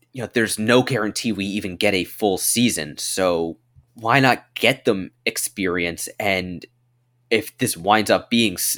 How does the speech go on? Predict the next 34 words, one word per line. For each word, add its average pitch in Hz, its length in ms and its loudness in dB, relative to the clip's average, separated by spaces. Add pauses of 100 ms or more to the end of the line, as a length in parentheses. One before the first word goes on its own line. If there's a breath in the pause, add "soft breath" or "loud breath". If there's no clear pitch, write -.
(140)
a 92 120 2
lost 92 460 0
season, 85 680 -2 (320 loud breath)
then 87 420 0 (300)
at - 160 -4
least 120 280 -2 (340)
the 113 80 0
Giants 104 260 2
can 101 280 -10
get 98 240 0
some, 82 540 0 (420 loud breath)
something 135 500 4
positive 113 560 2
out 82 200 -2
of 85 80 -6
it, - 120 -6
something 110 420 0
that 90 160 0
helps - 260 -2
to 98 80 -2
build 98 400 0
towards 90 300 -6
the - 80 -20
future, - 480 -2
because 82 640 -6 (760 loud breath)
we 139 240 4
only 120 300 4
wind 101 400 2
up 90 140 2
seeing 117 500 2
eight - 280 -8
games 110 420 0
played 85 600 -4 (340 loud breath)
and 85 640 -2